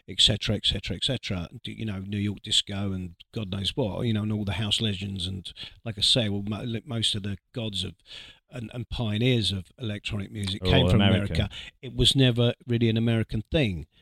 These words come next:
Speaker 1: You know what I mean? And so,
Speaker 2: And there certainly
Speaker 1: um,
Speaker 2: wasn't, like, super clubs or anything like that.
Speaker 1: No, they all had to come over here to make their names, you know, so, um, it wasn't like that at all. It was more sort of like gigs and bars, do you know what I mean? And,
Speaker 2: Yeah.
Speaker 1: and, and strip joints and, you know,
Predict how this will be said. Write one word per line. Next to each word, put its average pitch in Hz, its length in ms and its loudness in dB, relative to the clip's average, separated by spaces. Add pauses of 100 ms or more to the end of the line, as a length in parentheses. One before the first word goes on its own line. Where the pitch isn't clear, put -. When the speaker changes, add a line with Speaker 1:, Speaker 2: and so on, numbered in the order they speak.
(160)
Speaker 1:
You 127 80 -4
know 120 80 0
what 117 80 0
I 127 40 4
mean? 123 160 6
And 117 240 -2
so, - 260 4
Speaker 2:
And 113 200 -2
there 98 140 4
certainly 110 240 8
Speaker 1:
um, 104 80 8
Speaker 2:
wasn't, 104 200 8
like, 90 160 2
super - 320 4
clubs 87 360 0
or 85 80 4
anything 87 260 2
like 80 120 2
that. 90 200 2
Speaker 1:
No, 113 300 -8
they 143 220 -4
all 120 100 -8
had 110 100 -8
to - 100 -12
come 113 120 -6
over 92 180 -8
here 120 240 -4
to - 100 -20
make 92 220 -18
their 101 100 -20
names, 82 460 -16
you 113 140 -16
know, 98 160 -14
so, 98 320 -10 (520)
um, 110 380 -10 (240)
it 135 160 -14
wasn't 151 260 -4
like 117 200 -8
that 107 160 -14
at - 200 -6
all. 131 200 -4
It - 80 -12
was - 160 -16
more 135 200 -6
sort - 220 -10
of 143 60 -18
like - 140 -14 (120)
gigs 120 400 -10
and 92 340 -12 (480)
bars, 110 680 -6
do - 80 -10
you 110 80 -6
know 110 60 -6
what 113 160 -10
I 120 40 -2
mean? 110 140 -4
And, 98 220 -2
Speaker 2:
Yeah. 95 160 4 (100)
Speaker 1:
and, 98 220 -12 (100)
and 101 160 -10
strip - 380 -2
joints 85 580 -8
and, 87 240 -12 (300)
you 123 100 -10
know, 87 240 -10